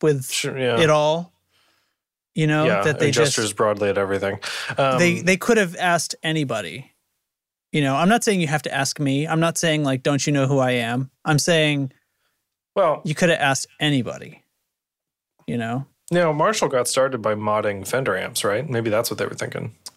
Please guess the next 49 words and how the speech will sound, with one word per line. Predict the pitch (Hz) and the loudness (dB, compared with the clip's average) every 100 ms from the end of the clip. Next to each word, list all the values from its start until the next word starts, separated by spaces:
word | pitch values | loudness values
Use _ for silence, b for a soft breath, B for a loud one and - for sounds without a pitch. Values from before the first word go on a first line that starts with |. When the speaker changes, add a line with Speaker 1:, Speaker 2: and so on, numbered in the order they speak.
| _ | _
Speaker 1:
Oh, | 190 190 | 0 2
whatever. | 180 208 202 170 135 127 | 4 4 4 2 -4 -2
I | |
mean, | 156 160 | -2 0
I, | 165 - B B B B _ _ _ - B B | -2 -4 B B B B _ _ _ -20 B B
do | - | 0
you | 165 | 0
think | 185 175 | 2 2
that | 151 135 | 2 0
counts? | 147 156 202 | -2 0 0
Do | 139 | 0
you | |
think | 135 143 | 0 0
that | 143 147 | 0 2
they | 180 | 4
Speaker 2:
Not | 175 | 4
Speaker 1:
deserve | 151 135 | 4 2
a | 127 | 2
stamp | 120 | 2
Speaker 2:
really. | - 113 | 0 0
Speaker 1:
because | 170 180 | 2 2
of | 185 | 2
that? | 190 202 202 | 2 2 2
Like | 151 156 | 0 0
Speaker 2:
No, | 151 147 131 123 123 | 0 2 2 2 2
and | 131 139 135 | 0 0 0
I, | 139 127 | 0 0
I | 131 | 0
don't | 135 127 | 0 0
think, | 135 117 - - 147 | -4 -4 -10 -6 -2
uh, | 127 | 0
they, | 147 | 0
'cause | 131 135 | 0 0
you | 131 | 0
can't | - 151 123 | 0 -2 -2
fit | - 131 117 - | 0 0 0 -2
Marshall | 110 110 113 | 0 0 0
got | 110 101 | 0 0
started | 117 110 | 0 0
by | 101 | 0
modding | 101 107 98 107 | 0 0 -2 -2
Fender | 117 92 | -2 -2
amps | 107 92 | -2 -4
on | 95 | -6
a | - | -4
stamp, | - - - - | -2 -4 -6 -6
right? | 101 98 117 | -2 -2 -2
You | 113 | -2
can't. | 123 113 | 0 0